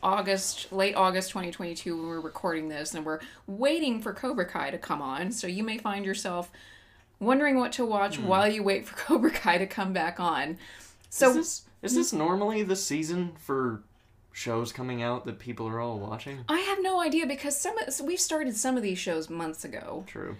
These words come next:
Speaker 1: And some are older shows, like Trailer Park Boys, that don't really have,
Speaker 2: Also
Speaker 1: necessarily
Speaker 2: true.
Speaker 1: have new stuff
Speaker 2: <laughs>
Speaker 1: out. So some, some of these shows we're mentioning, mentioning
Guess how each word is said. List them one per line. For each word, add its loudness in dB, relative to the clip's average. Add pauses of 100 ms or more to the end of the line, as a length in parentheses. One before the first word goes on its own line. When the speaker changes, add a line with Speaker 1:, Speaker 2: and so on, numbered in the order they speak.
Speaker 1:
And 0
some 4
are 2
older 2
shows, -2
like -4
Trailer -4
Park -6
Boys, -6
that -6
don't -6
really -4
have, -4 (120)
Speaker 2:
Also 4
Speaker 1:
necessarily 2
Speaker 2:
true. -4
Speaker 1:
have -2
new 2
stuff 4
Speaker 2:
<laughs> 6
Speaker 1:
out. 4
So 4 (220)
some, 4 (100)
some 0
of -2
these -2
shows 2
we're 0
mentioning, 0
mentioning -2